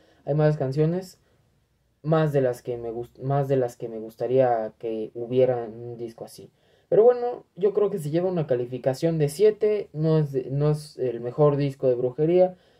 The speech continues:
y yo sigo teniendo en lo más alto a Raza Odiada y Matando Güeros, que, pues, ya se los había dicho al principio, son los clásicos y los que iniciaron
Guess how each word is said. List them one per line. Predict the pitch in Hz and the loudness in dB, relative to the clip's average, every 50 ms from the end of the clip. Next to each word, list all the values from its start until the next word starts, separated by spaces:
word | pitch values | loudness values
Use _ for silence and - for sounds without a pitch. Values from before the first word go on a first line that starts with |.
| _ _ | _ _
y | - 127 131 123 120 | -10 -8 -8 -6 -2
yo | 127 143 143 | 0 0 0
sigo | 143 151 151 151 147 | 0 0 2 2 2
teniendo | 147 135 131 135 139 143 147 143 151 143 139 135 131 127 123 120 | 0 -2 -2 -2 -2 0 0 2 4 4 6 6 6 4 4 2
en | 120 120 | 0 -2
lo | 123 127 | -6 -4
más | 135 147 156 151 165 | -2 -2 -2 0 0
alto | 165 156 156 147 - 165 160 156 160 170 170 _ _ _ _ _ _ - | 0 0 0 0 2 2 4 4 4 2 0 _ _ _ _ _ _ -10
a | - 127 135 139 139 139 143 147 | -4 0 2 4 4 4 4 4
Raza | 147 147 151 151 151 156 | 4 4 2 2 2 -2
Odiada | 143 143 156 165 165 170 170 175 175 175 180 165 | -2 2 6 6 6 6 6 6 6 6 6 4
y | - 151 143 135 139 147 151 151 151 143 | 2 -2 -4 -4 -4 -4 -2 -2 -2 -2
Matando | 143 135 131 - 143 143 147 143 143 139 | -2 -2 0 4 4 4 4 6 4 4
Güeros, | 127 131 131 127 123 120 113 110 - _ _ _ _ _ _ _ _ _ _ - | 4 6 6 4 4 2 -2 -8 -14 _ _ _ _ _ _ _ _ _ _ -2
que, | 135 135 135 131 127 123 123 123 123 123 120 120 123 123 120 - | 0 2 2 2 0 -2 -4 -4 -4 -4 -4 -2 -4 -4 -4 0
pues, | 135 135 | 0 2
ya | 131 143 143 | 2 2 2
se | 143 147 | 2 2
los | 131 131 131 | 0 0 0
había | 127 120 131 135 | 0 2 2 2
dicho | 135 135 135 - 139 | 2 2 0 -2 -4
al | 117 | -4
principio, | - 120 127 147 185 196 175 175 165 | -4 -6 -6 -4 -4 -2 -2 -2 -2
son | 156 151 143 147 | 0 0 0 0
los | 139 139 135 | 0 -2 -4
clásicos | - - 131 131 135 131 143 139 135 - 139 143 139 - | -4 0 0 2 2 0 -2 -8 -6 -4 -6 -6 -6 -6
y | 127 | -10
los | 113 113 113 - | -10 -10 -10 -10
que | - | -12
iniciaron | 113 113 113 117 113 - 127 127 127 127 127 127 - | -12 -12 -12 -10 -4 -2 0 0 0 -2 -6 -8 -12